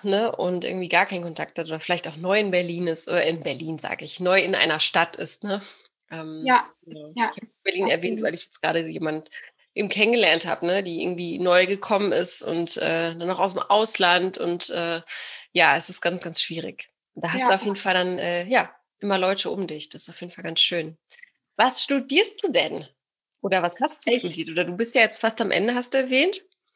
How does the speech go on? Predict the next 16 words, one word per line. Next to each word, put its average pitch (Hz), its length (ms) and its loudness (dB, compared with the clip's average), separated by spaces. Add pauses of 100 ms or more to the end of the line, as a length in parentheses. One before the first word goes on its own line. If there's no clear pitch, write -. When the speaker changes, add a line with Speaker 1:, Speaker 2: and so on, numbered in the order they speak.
(280)
Speaker 1:
Erzähl 233 280 4
Speaker 2:
Ja, - 0 -
Speaker 1:
mal. 143 160 -8 (160)
Speaker 2:
ähm, 233 140 2
im 233 100 2
Sommer 240 200 6
schreibe 277 200 6
ich 254 60 -2
jetzt - 160 -6
meine 220 180 2
Masterarbeit 381 880 4
und 247 220 2
ich 240 100 6
Speaker 1:
Mhm. - 20 10
Speaker 2:
studiere 233 380 2
Lehramt 226 460 4